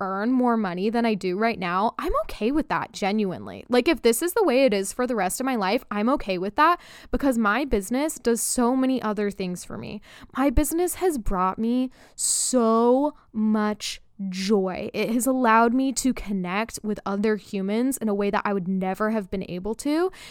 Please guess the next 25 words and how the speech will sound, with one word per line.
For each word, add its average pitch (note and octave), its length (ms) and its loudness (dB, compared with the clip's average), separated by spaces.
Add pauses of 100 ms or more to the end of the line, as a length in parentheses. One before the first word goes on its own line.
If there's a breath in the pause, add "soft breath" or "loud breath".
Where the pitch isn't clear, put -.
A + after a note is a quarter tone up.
(100)
It B3 160 2
has B3 120 4
allowed A3 340 4
me B3+ 140 2
to A3+ 460 2 (280 loud breath)
make A#3 200 2
friends A#3 640 -2 (120)
quite F4+ 360 2
literally C#4+ 640 2
across A3+ 520 4
the G#3 200 0
globe F3+ 840 2 (100)
that A#3 180 2
I G#3+ 120 0
never G3+ 480 0
would G#3+ 140 0
have F#3+ 140 -4
met. F#3+ 360 -6 (320 loud breath)
It's C#4 160 0
allowed D4+ 300 6
me F#4 120 4
to D4+ 80 0
help A#3 520 0
other A#3 280 2
people, D4 680 0